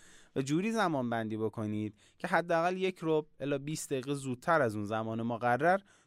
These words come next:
توی اون مکان حاضر باشید. البته این نکته رو هم بهش دقت بکنید،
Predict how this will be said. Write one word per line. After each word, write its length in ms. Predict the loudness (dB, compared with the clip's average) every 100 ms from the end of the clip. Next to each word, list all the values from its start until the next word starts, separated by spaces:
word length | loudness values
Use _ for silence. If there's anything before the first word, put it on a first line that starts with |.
| -6
توی 140 | -2
اون 200 | 0 2
مکان 320 | 2 2 0
حاضر 420 | 2 2 2 -2
باشید. 360 | -4 -10 -14 -2
البته 320 | 4 6 4 2
این 120 | -2
نکته 180 | 2 4
رو 100 | 4
هم 160 | 0 -6 _ _
بهش 220 | -6 -6 -2
دقت 400 | -4 0 0 0
بکنید، 400 | -8 -12 -12 -14